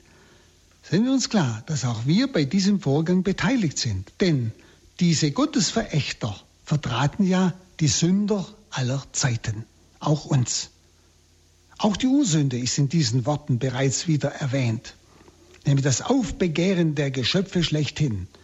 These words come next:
so wie Adam und Eva, sie wollten sein wie Gott. Sie begehrten auf gegen Gott. Und zwar nicht nur Aufbegehren der Menschen, auch der Engel gegen den eigenen Schöpfer. Das steckt, das steckt alles in diesem Psalm.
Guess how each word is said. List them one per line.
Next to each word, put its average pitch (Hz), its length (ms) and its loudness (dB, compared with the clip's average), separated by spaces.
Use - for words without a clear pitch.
so 127 160 -4
wie 123 100 -4
Adam 160 360 2
und 170 160 2
Eva, 123 340 -2
sie 110 160 -4
wollten 117 280 -2
sein 127 340 0
wie 151 100 2
Gott. - 360 -10
Sie - 160 -18
begehrten 135 560 0
auf 175 340 0
gegen 110 260 -2
Gott. 101 200 -6
Und 143 120 2
zwar 143 180 4
nicht 143 260 2
nur 143 540 -2
Aufbegehren 123 960 0
der 117 100 -4
Menschen, 156 400 2
auch - 240 -10
der 180 180 -2
Engel 165 260 2
gegen 135 240 0
den 123 160 -4
eigenen 208 520 2
Schöpfer. - 400 -6
Das - 100 -10
steckt, - 300 -4
das 156 120 2
steckt - 320 -2
alles 277 400 2
in 226 80 4
diesem 220 240 0
Psalm. 113 280 -4